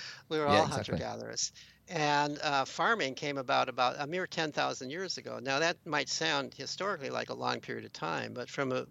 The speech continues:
Speaker 1: point of view of biological evolution, that's just a speck of time.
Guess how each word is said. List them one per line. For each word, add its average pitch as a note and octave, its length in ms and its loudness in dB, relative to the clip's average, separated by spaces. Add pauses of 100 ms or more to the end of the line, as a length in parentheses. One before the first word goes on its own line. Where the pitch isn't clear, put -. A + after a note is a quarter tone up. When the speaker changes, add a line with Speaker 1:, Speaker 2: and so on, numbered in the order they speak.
(180)
Speaker 1:
point E3+ 220 4
of A#2 60 -4
view C3+ 180 0
of A2+ 80 -8
biological B2 760 2
evolution, A#2 580 -4
that's B2 200 -2
just - 220 -2
a - 40 -2
speck - 360 -2
of B2+ 120 -8
time. B2 280 -8